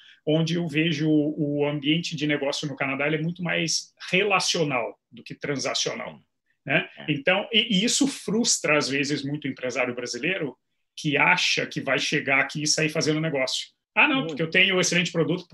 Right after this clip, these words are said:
Speaker 1: preço, preço mais barato, vão comprar de mim na hora." Não vão, porque o cara quer confiar em você primeiro e demora pra
Speaker 3: Uhum.
Speaker 1: construir a confiança. Agora, demora pra construir a confiança,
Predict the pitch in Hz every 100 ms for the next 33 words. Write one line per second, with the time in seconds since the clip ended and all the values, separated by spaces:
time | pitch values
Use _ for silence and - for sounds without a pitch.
0 | - - 170 - - 160 170 135 135 160
1 | 180 160 175 175 170 156 165 160 139 139
2 | 143 208 294 170 170 202 - 160 160 180
3 | 180 202 220 - 226 - 196 208 196 202
4 | - 180 143 160 139 151 147 190 160 -
5 | 131 135 175 - - 131 - 139 139 110
6 | - - _ - - - - 156 160 165
7 | 139 - - 160 160 160 240 269 220 202
8 | 185 - 160 156 156 151 131 127 165 -
9 | 262